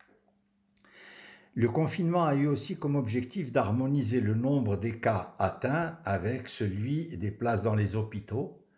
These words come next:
principalement pour les lits de réanimation. Aujourd'hui, il est prouvé que des cas asymptomatiques restent à l'extérieur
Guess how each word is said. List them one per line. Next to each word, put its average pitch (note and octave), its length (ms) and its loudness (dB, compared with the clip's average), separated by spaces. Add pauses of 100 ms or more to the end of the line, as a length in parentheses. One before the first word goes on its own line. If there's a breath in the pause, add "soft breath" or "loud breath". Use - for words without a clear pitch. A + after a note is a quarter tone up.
(280 soft breath)
principalement A#2 800 -2
pour A2+ 260 -4
les G#2+ 280 0
lits A2 300 -2
de G#2+ 100 0
réanimation. F#2+ 680 -2 (2500 loud breath)
Aujourd'hui, C#3 800 4 (800)
il G#2+ 160 0
est A2+ 80 0
prouvé E3 800 -4
que - 80 -4
des C#3 220 0
cas C3+ 160 6
asymptomatiques C3+ 920 -2
restent - 600 -2 (520)
à A2 100 -2
l'extérieur B2+ 920 2